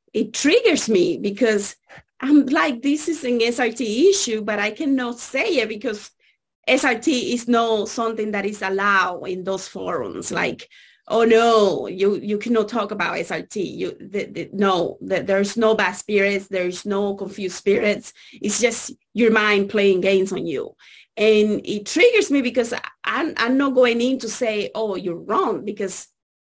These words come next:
if you, if you do say that, <laughs> they will, they will take the messages down or block you out of the websites because it's no allow. Like,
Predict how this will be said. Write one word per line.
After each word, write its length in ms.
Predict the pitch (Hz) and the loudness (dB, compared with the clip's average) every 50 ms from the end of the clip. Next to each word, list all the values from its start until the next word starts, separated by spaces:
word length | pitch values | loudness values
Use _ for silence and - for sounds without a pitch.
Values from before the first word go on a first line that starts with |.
| _ _ _ _ | _ _ _ _
if 300 | - 233 214 - - 226 | -6 -6 -6 -6 -4 -4
you, 260 | 247 226 202 190 - _ - | -4 -2 -2 -6 -8 _ 0
if 240 | 247 247 233 - 254 | 0 0 2 4 4
you 140 | 262 262 | 4 4
do 220 | 226 233 320 403 453 | 4 4 4 4 4
say 340 | 453 - - 190 170 180 165 | 4 2 2 2 2 2 0
that, 380 | - 104 - - - - 247 240 _ _ _ _ _ _ _ _ _ - | -2 -4 -4 -4 -6 -8 -10 -12 _ _ _ _ _ _ _ _ _ -16
<laughs> 300 | - 202 - - _ - | -14 -14 -14 -16 _ 0
they 380 | 233 311 349 - - - - 349 | 2 2 2 4 2 4 4 4
will, 260 | 415 415 403 381 277 - | 6 6 4 4 4 2
they 180 | 254 233 269 285 | 0 2 2 2
will 200 | 403 440 339 285 | 4 2 2 2
take 260 | - 339 294 294 - | 0 -2 -2 0 0
the 60 | 285 | 2
messages 440 | 269 277 285 277 254 240 240 240 240 | 2 2 2 0 -2 -2 -2 -2 0
down 240 | 254 269 349 302 226 | 0 0 0 -2 0
or 300 | 180 233 220 208 190 - _ _ _ _ - 208 | 0 2 2 2 0 -4 _ _ _ _ -10 -4
block 320 | 208 254 254 254 247 269 | 0 2 2 2 2 2
you 120 | 277 233 | 2 2
out 220 | 220 202 202 208 220 | 4 2 2 0 0
of 80 | 214 | -2
the 80 | 208 202 | -4 -4
websites 640 | 202 202 302 - - - 196 - - - - - - | -4 -4 -6 -6 -8 -8 -8 -8 -8 -12 -16 -8 -8
because 500 | 214 208 226 214 202 202 196 202 - - | -8 -2 0 2 2 2 0 -2 -6 -6
it's 240 | - - 220 214 - | -4 -6 -6 -4 -2
no 480 | 220 220 220 240 233 226 226 226 220 - | 2 2 4 4 4 4 2 2 0 -2
allow. 600 | - 226 220 226 226 - - 523 - - - - - - | -2 -2 -2 0 2 2 2 2 0 -2 -2 -6 -12 -10
Like, 360 | - 180 180 185 - - | -8 -8 -8 -8 -10 -12